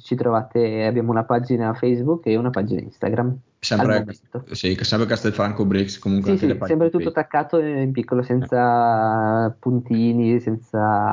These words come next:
Speaker 1: underscore, senza nulla.
Speaker 2: Sì, sì, sì, senza nulla.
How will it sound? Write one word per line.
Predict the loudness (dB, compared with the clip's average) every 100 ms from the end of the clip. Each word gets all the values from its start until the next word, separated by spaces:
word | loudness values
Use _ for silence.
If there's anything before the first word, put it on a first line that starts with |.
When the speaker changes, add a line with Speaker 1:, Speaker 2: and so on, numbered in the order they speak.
| 0
Speaker 1:
underscore, | 0 -4 -4 0 2 2 0 0
senza | -4 -2
nulla. | -2 0 -2 -6 -20 _ _
Speaker 2:
Sì, | -2 -2
sì, | -2 -6
sì, | -4 -8 -10 _
senza | -2 0 0 2
nulla. | 0 0 -4